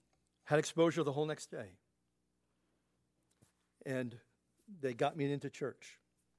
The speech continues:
got me into a little church on Sunday morning. And I don't know if I ever heard anything the pastor said,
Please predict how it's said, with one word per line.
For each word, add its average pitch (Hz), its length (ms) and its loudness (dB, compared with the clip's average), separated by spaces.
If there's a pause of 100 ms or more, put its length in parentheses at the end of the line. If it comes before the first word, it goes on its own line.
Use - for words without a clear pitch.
(340)
got 127 180 -4
me 123 80 -2
into 120 160 -4
a 113 40 -6
little 110 180 -6
church - 420 -14 (420)
on 107 120 -14
Sunday 110 280 -6
morning. 101 260 -12 (1500)
And 156 120 6
I 175 60 10
don't 185 140 8
know 156 60 6
if 147 100 0
I 151 80 6
ever 135 160 0
heard 123 180 -4
anything 123 260 -6
the 104 60 -10
pastor 113 340 -12
said, 110 360 -12